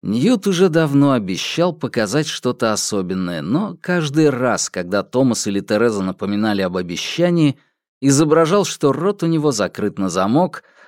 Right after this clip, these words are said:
а глаза хитро поблескивали. Куда бы ни лежал их путь ночью, сначала они всегда собирались в подсобке. Старая пыльная комната стала чем-то вроде тайного убежища.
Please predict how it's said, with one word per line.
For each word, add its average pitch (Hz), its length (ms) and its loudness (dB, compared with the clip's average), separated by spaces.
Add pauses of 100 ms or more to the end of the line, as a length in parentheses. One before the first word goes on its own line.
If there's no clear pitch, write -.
а 101 120 -4
глаза 120 800 0
хитро 107 600 -6
поблескивали. 98 1040 -8 (1200)
Куда 160 480 2
бы 160 100 0
ни 156 140 6
лежал 147 400 2
их - 180 -4
путь 156 280 -4
ночью, - 560 -4 (360)
сначала 156 560 2
они 143 160 4
всегда 107 540 -4
собирались 127 600 -2
в - 60 -20
подсобке. - 800 -10 (480)
Старая 135 480 2
пыльная 139 440 2
комната 135 480 0
стала 120 340 0
чем-то 165 540 -4
вроде 123 420 2
тайного 104 560 -2
убежища. 90 880 -4